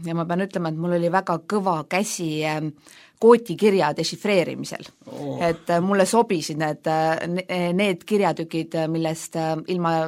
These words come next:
Speaker 1: spetsiifilise treeninguta jagu ei saagi tänapäevased inimesed. Aga mulle ei sobinud, äh, paberitolm. Et, äh, nimelt, ähm,
Speaker 2: Rohkem
Speaker 1: sa-
Speaker 2: õues kaevasite?
Speaker 1: Ei,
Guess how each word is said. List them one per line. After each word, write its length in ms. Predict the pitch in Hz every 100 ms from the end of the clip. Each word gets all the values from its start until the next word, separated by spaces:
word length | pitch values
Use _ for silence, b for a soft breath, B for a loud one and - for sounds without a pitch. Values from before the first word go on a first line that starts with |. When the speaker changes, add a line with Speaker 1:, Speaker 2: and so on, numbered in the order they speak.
| -
Speaker 1:
spetsiifilise 760 | - 175 165 - 202 180 156 160 180
treeninguta 560 | 202 180 160 165 160
jagu 240 | 175 170 147
ei 80 | 156
saagi 320 | 185 156 -
tänapäevased 600 | 151 143 147 139 147 147
inimesed. 500 | 160 147 - - - B B B B
Aga 120 | 180
mulle 180 | 208 233
ei 80 | 208
sobinud, 520 | 220 214 165 160 156
äh, 260 | 160 160 156 - -
paberitolm. 640 | 214 202 160 156 185 147 - _ _ b b -
Et, 300 | 160 - -
äh, 340 | 160 156 156 151 - 107 190
nimelt, 460 | 196 170 160 -
ähm, 440 | 165 160 165 160 - _ -
Speaker 2:
Rohkem 200 | 151 151
Speaker 1:
sa- 80 | 170
Speaker 2:
õues 260 | 170 127
kaevasite? 600 | - 131 123 120 120 - -
Speaker 1:
Ei, 320 | 254 240